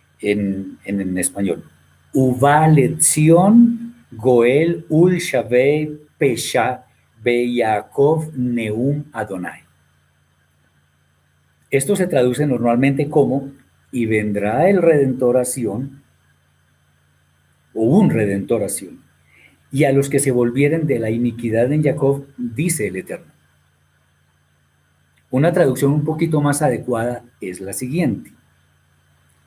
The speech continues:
"Y vendrá el redentor a Sión y a los que se arrepintieren del pecado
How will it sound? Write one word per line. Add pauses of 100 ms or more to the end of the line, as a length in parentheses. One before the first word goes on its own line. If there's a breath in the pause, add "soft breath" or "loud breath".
(680)
"Y
vendrá
el
redentor
a
Sión
y
a
los
que
se
arrepintieren
del
pecado